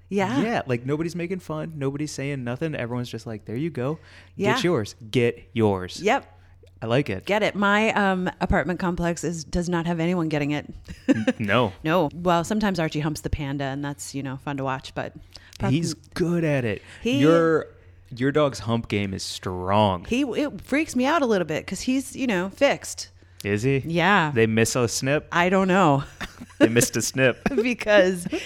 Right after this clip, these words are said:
Speaker 1: yeah, he's got some mojo that's still, still happening.
Speaker 2: Absolutely.
Speaker 1: Ongoing mojo.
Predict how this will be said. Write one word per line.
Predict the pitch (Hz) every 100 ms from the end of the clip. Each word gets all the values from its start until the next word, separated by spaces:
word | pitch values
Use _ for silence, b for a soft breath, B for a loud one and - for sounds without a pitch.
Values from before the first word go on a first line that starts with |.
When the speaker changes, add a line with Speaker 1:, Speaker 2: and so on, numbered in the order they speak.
| B -
Speaker 1:
yeah, | 156
he's | 175 233
got | 269 254
some | 208 185
mojo | 190 196 135 143
that's | 151 - - -
still, | - 196 185 -
still | - 190
happening. | 170 175 147 - - -
Speaker 2:
Absolutely. | 170 185 131 117 170 156 110
Speaker 1:
Ongoing | 180 180 175 160 156
mojo. | 160 156 101 165